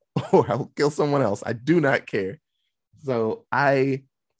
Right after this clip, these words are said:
yeah, but no, that, that lighthouse scene is one of the best scenes in the movie. So, Katie, d-, who is your least favorite character in Battle Royale?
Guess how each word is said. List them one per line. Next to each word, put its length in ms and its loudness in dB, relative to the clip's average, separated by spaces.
yeah, 180 0
but 180 -4
no, 200 2
that, 240 4
that 100 2
lighthouse 380 0
scene 300 -10
is 220 -4
one 200 -6
of 140 -8
the 120 -4
best 340 -4
scenes 440 -6
in 340 -6
the 200 -2
movie. 580 -6
So, 400 2
Katie, 300 4
d-, 280 -10
who 160 0
is 160 0
your 400 4
least 320 -2
favorite 260 4
character 380 0
in 280 -2
Battle 280 -2
Royale? 480 -4